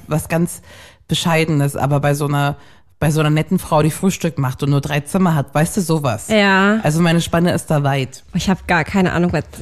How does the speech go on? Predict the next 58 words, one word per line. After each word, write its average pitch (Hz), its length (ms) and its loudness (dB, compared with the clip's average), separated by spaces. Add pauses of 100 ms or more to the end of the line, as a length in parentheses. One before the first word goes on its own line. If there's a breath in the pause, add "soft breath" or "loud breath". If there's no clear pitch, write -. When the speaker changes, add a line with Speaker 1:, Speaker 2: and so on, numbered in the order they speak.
Speaker 2:
was 196 160 -2
jetzt 147 200 -2
kommen 139 240 -2
könnte. 277 560 -4 (380 loud breath)
Speaker 1:
Es 160 160 -4
ging 202 140 0
schon 196 180 2
so, 190 80 2
dass 202 160 2
wir 180 120 0
wollten 165 260 -2
eigentlich 175 380 -2
ins 147 240 -4
Spa, 160 400 0 (920 loud breath)
aber 160 200 2
wir 175 80 2
hatten 175 160 0
vorher 170 240 0
ab - 120 -4
nicht - 140 -6
reserviert 156 500 -2
und 170 80 -2
das 151 140 0
Spa 143 260 0
war 135 140 2
voll. 104 380 -6 (360)
Speaker 2:
Mhm. 175 400 2 (180 loud breath)
Speaker 1:
Also 160 240 2
haben 180 160 2
wir 160 80 2
uns 160 200 -2
ein 165 40 -8
bisschen 165 280 -2
so 156 120 -2
den 151 160 -2
Tag 165 260 -2
in 156 100 -2
der 143 80 2
City 196 280 -2
vertrödelt, 233 680 -2 (360)
was 160 180 0
sehr 165 160 2
schön 196 360 0
war. 247 180 2 (400 loud breath)
Und 147 140 -4
ich 147 180 -6
war 151 120 2
so 147 200 0
aufgeregt, 143 580 -2
weil 139 80 2
ich 143 80 0
dann 156 120 0
nur 147 120 2
wissen 175 300 0
wollte, 127 360 -4
wo 151 40 -2
es 151 120 -4
hingeht. - 540 -4